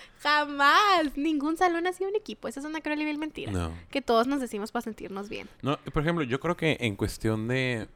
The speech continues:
Speaker 2: de, por ejemplo, peleas, nuestro
Speaker 1: Ajá.
Speaker 2: salón no estuvo tan feo, porque en el B,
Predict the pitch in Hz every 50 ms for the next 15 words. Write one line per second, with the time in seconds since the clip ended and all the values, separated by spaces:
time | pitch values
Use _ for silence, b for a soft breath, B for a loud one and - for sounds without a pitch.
0 | _ - - - _ _ _ _ - _ - 104 98 95 92 90 87 87 87 87
1 | 85 82 78 - - 85 85 - 90 87 90 87 - - 117 95 90 90 101 127
2 | 160 175 - - - _ _ - 240 101 104 107 104 101 104 131 180 196 - -
3 | 139 110 - - 87 87 - 123 135 139 127 107 110 - - 98 95 95 90 90
4 | 101 117 143 165 160